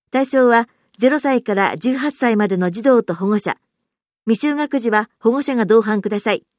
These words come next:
お申し込み後、チケットを配布します。詳しくは各児童館までお問い合わせください。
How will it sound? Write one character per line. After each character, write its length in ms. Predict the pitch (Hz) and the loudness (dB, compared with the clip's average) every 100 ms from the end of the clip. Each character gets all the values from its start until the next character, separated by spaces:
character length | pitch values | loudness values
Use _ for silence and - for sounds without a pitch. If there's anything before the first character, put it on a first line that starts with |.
| _ _ _ _ _ _ | _ _ _ _ _ _
お 60 | 208 | 0
申 240 | 262 285 | 2 0
し 40 | 247 | -2
込 80 | |
み 140 | 262 247 | 0 2
後、 180 | 240 247 _ | 0 -2 _
チ 120 | - | -6
ケ 80 | - | -4
ッ 60 | 302 | -2
ト 120 | - 262 | 0 0
を 40 | |
配 200 | 240 214 | 0 -4
布 100 | 214 | -4
し 160 | 202 190 | -4 -4
ま 80 | |
す。 180 | 233 - _ _ _ _ _ _ | -4 -8 _ _ _ _ _ _
詳 160 | 240 247 | -2 0
し 100 | 254 | -2
く 120 | - | -2
は 180 | 196 - - | -2 -2 -4
各 240 | 285 277 | -4 -2
児 120 | 220 | -2
童 100 | 240 | -2
館 220 | 285 262 247 | -2 -2 0
ま 140 | 226 | 0
で 140 | 262 - | 0 -2
お 60 | 196 | 0
問 160 | 214 | 4
い 40 | 208 | 4
合 60 | |
わ 40 | 208 | 2
せ 120 | 202 | -4
く 60 | |
だ 120 | 214 208 | -6 -2
さ 120 | |
い。 100 | 226 | -2